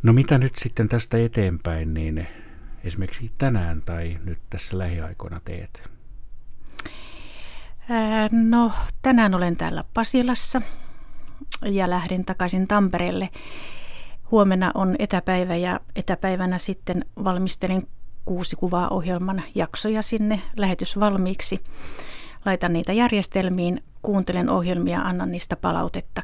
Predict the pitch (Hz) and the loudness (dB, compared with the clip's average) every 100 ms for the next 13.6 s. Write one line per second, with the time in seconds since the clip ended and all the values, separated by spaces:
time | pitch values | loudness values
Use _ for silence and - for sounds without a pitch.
0 | - 180 - 202 247 214 190 185 - 185 | -6 -4 -4 2 2 4 0 0 -4 -4
1 | 185 - 196 - 175 - - - 190 - | -4 -2 -2 0 -2 0 -2 -2 -2 0
2 | - 190 - - - - - - - - | 0 0 -2 -2 -2 -4 -2 -2 -2 -2
3 | - - - - 214 233 220 190 180 190 | -2 -4 -4 0 6 6 8 6 6 4
4 | 185 - 175 - - 175 - - 196 180 | 4 0 -2 -2 -2 -4 -6 -2 -2 0
5 | 175 185 180 196 190 190 - 220 208 202 | -2 0 0 2 4 2 0 -2 0 -2
6 | 208 - - 220 - - - - - - | -2 -4 -4 -6 -6 -12 -10 -8 -8 -2
7 | 226 180 180 - - - - 180 - 190 | 0 0 -2 -4 -4 -6 -6 -6 -6 -8
8 | - - - - - - - - - - | -4 -4 -4 -10 -8 -10 -10 -8 -6 4
9 | 139 135 98 98 90 101 95 - 98 135 | 6 6 6 2 2 2 2 2 2 4
10 | 127 95 82 - 80 80 80 - 78 87 | 4 4 2 -2 -2 -2 -4 -4 -4 -2
11 | 87 87 82 82 - 87 85 - 113 101 | -2 -2 -2 -2 -2 -2 -2 0 0 0
12 | - 80 78 78 85 76 78 80 78 - | -2 -6 -4 -6 -6 -6 -6 -4 -6 -6
13 | 85 - 98 101 90 | -6 -2 2 4 2